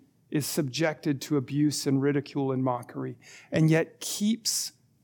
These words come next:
making blessing for the people around him.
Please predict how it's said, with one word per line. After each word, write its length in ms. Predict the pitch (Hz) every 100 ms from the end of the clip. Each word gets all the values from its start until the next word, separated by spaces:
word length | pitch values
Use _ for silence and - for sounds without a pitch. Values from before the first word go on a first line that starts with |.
| _ _ _ -
making 720 | 156 160 165 - 170 160 - _
blessing 720 | 139 139 139 135 - 135 120 117 _ _ _ -
for 100 | 156
the 80 | 139
people 300 | - 135 139
around 320 | 131 123 120
him. 220 | 123 117